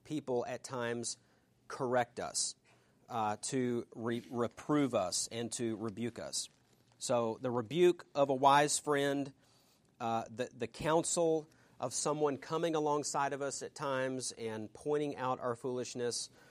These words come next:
uh, opening up the scriptures to us, exposing our ungodliness, our, our unbiblical ways of thinking and living, that that is sometimes painful,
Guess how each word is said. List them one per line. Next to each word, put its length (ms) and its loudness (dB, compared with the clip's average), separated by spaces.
uh, 160 -6
opening 480 2
up 180 2
the 80 -4
scriptures 680 -4
to 240 -2
us, 320 2
exposing 840 2
our 320 2
ungodliness, 920 0
our, 240 0
our 480 -2
unbiblical 640 0
ways 320 0
of 100 -8
thinking 440 -6
and 120 -8
living, 400 -2
that 160 -2
that 160 6
is 300 0
sometimes 680 2
painful, 760 0